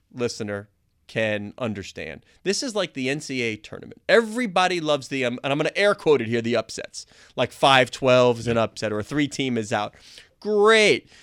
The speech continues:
You know what C B S and Turner and the selection committee don't want? They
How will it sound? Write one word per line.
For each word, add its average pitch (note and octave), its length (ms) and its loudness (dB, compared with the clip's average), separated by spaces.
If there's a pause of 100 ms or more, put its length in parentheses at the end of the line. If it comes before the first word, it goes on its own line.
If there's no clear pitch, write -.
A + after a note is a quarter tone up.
(140)
You C#3 140 0
know G3 220 2
what A#3+ 340 -2
C G3+ 300 -4
B F3 200 0
S F3+ 240 0
and A#2+ 220 -8
Turner E3+ 360 0
and B2+ 120 -4
the A#2 60 -6
selection D3 440 -6
committee C#3 300 -8
don't C3 320 0
want? C3+ 280 -4 (680)
They C#3+ 140 0